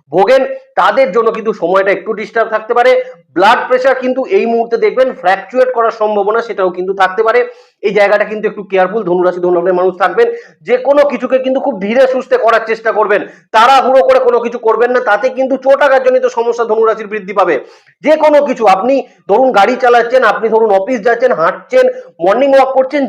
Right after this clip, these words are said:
যাই করুন না কেন একটু ধীরে সুস্থে করার চেষ্টা করবেন, তা না হলে হোঁচট খেয়ে কিন্তু পায়ে কিছু ব্যথা যন্ত্রণা আপনি পেতে পারেন, আপনি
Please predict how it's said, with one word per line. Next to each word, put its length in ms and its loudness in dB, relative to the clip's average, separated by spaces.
যাই 260 2
করুন 200 2
না 100 0
কেন 160 0
একটু 380 -6
ধীরে 240 0
সুস্থে 280 -6
করার 260 0
চেষ্টা 260 -4
করবেন, 280 2
তা 160 4
না 120 2
হলে 180 2
হোঁচট 380 2
খেয়ে 220 0
কিন্তু 160 -2
পায়ে 200 4
কিছু 240 -6
ব্যথা 200 -2
যন্ত্রণা 380 0
আপনি 300 0
পেতে 240 -2
পারেন, 220 2
আপনি 180 -2